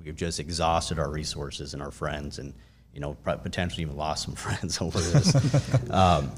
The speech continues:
just because we tested it so hard. And so going back to your question, Mike, like, what, what's, why should you spend this money? And it's one of those deals that if you want to have the best and knowing you have the best and knowing that, you know, your hard-earned dollar can only go so far,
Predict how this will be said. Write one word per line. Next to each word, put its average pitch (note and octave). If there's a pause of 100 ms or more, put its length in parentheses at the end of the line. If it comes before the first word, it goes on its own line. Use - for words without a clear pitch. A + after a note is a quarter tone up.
just A#2+
because G2
we F2+
tested A#2+
it -
so E2
hard. D#2
And D2+
so F2+
going G2+
back G2
to E2
your D2+
question, F2
Mike, D2+
like, E2
what, F#2+
what's, G2+
why E2
should F2+
you E2
spend C#2+
this C#2
money? C#2+
And C2+ (380)
it's F2+
one G#2+
of G2
those E2+
deals E2
that D2
if C#2
you G#2
want F#2+
to D#2+
have G#2
the -
best C#2+ (420)
and E2
knowing G#2+
you F2
have D#2
the C#2+
best C#2 (320)
and E2
knowing G2
that, D#2+
you D#2+
know, D2+
your F2+
hard-earned F#2
dollar D#2+
can F#2
only E2
go E2+
so D#2+
far, D#2+